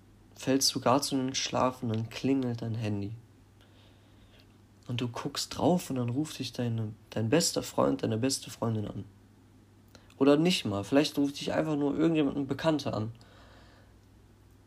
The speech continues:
Oder jemanden aus deiner, jemand aus deiner Klasse ruft dich an.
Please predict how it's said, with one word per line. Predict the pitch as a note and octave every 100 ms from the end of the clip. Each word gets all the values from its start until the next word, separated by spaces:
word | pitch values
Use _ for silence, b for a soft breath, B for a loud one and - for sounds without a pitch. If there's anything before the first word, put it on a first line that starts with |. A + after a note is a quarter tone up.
| - - - - - - - - - - -
Oder | C3+ C3+
jemanden | C3+ C3+ C3 A#2+
aus | B2 A#2+
deiner, | B2 A#2+ A#2 -
jemand | C3+ C3+ B2+
aus | A#2+
deiner | B2+ B2
Klasse | A#2+ C#3 -
ruft | A#2 B2 C#3
dich | B2
an. | B2+ A#2